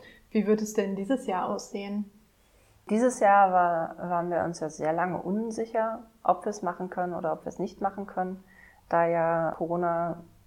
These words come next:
Speaker 2: kommt und geht, ähm, <laughs> ist es ja auch mit den verschiedenen Wellen so die Frage. Aber, ähm, am Ende, ich glaube, es war dann im, im April, waren wir uns dann schon ziemlich sicher, dass wir es machen können und werden.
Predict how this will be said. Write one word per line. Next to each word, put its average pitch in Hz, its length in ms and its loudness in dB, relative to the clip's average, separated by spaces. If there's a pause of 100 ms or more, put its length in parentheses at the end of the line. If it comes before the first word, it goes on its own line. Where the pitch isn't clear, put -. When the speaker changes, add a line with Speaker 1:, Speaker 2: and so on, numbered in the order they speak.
(180)
Speaker 2:
kommt 285 300 4
und 214 160 2
geht, 285 480 0
ähm, 214 360 4 (420)
<laughs> - 420 -20
ist 190 160 -4
es 190 140 -8
ja 175 260 6
auch 175 160 -2
mit 185 240 -2
den 175 160 0
verschiedenen 170 460 -6
Wellen 185 340 0
so 190 100 -8
die 175 120 -8
Frage. 240 560 2
Aber, 190 600 6
ähm, 175 360 -4 (500)
am 180 140 2
Ende, 214 600 8 (540)
ich - 120 -16
glaube, 185 260 6
es 185 160 2
war 170 140 6
dann 160 220 2
im, 165 500 -4 (200)
im 175 160 -6
April, 180 460 -2
waren 160 200 2
wir 156 120 -2
uns 165 140 -6
dann 160 120 -6
schon 156 200 -10
ziemlich 165 320 -4
sicher, 156 260 -4
dass 156 240 -4
wir 170 60 -2
es 160 120 -6
machen 156 300 -6
können 196 460 0
und 170 160 -6
werden. 190 420 4